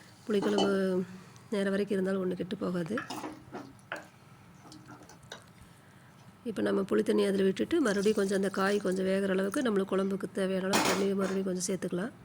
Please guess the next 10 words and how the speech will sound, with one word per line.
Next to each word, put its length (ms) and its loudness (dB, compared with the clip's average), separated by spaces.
சேர்த்துட்டு 380 2
எல்லாம் 220 2
மிக்ஸ் 200 -4
பண்ணி 180 4
விட்டுட்டு, 360 0
நம்ம 160 0
நல்லா 200 2
காய் 360 2
வெந்துச்சுன்னா 520 0
நம்மளுக்கு 380 4